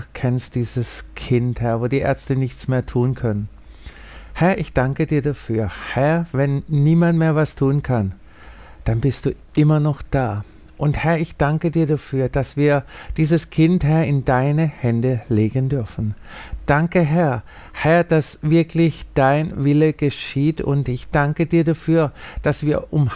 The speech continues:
Heilung bitten dürfen. Solange ein Mensch lebt, dürfen wir um Heilung bitten. Und danke, Herr. Herr, du bist Gott allmächtig und du kannst dieses Kind gerade jetzt berühren. Lass es gesund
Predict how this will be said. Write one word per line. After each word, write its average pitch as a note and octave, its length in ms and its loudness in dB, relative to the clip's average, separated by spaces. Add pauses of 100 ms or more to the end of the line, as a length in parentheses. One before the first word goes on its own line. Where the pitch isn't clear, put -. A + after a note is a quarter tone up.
(140)
Heilung D#3+ 360 2
bitten D#3 340 0
dürfen. B2+ 400 -8
Solange D3 880 2
ein C#3+ 280 2
Mensch D3+ 440 0
lebt, D3 420 2
dürfen D3+ 400 2
wir C#3 240 0
um - 380 -2
Heilung B2+ 500 0
bitten. C3+ 320 2
Und B2+ 300 0
danke, F#3 360 0
Herr. D#3 260 2 (720)
Herr, E3+ 680 2
du D#3+ 160 2
bist D#3+ 460 0
Gott D3+ 260 2
allmächtig C3 680 0
und C3 160 -2
du C#3 80 -2
kannst C3+ 340 -4
dieses B2+ 380 -4
Kind C#3 320 -2
gerade A#2 400 0
jetzt A#2+ 480 -2
berühren. A#2+ 640 0 (520)
Lass C#3 260 0
es - 340 -4
gesund D#3+ 640 0